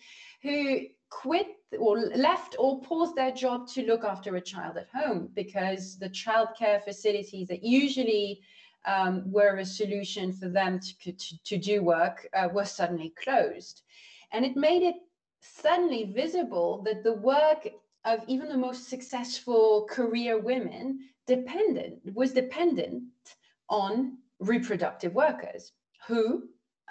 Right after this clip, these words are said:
on general, were other women, nannies, cleaners, social workers, and the like, who did the work that was outsourced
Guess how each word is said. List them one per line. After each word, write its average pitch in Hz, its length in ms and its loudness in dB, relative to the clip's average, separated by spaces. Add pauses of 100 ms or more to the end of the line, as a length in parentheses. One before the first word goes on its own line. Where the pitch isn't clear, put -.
(100)
on 175 160 0
general, 175 680 -4
were 220 280 2
other 214 260 2
women, 175 560 -4
nannies, 190 840 -4
cleaners, 190 600 0
social 185 420 0
workers, 190 380 0
and 226 160 -2
the 214 60 -2
like, 185 460 -2 (360)
who 247 460 4
did 226 300 2
the 202 160 6
work 196 340 4
that 202 80 -4
was 185 180 -8
outsourced 185 600 -2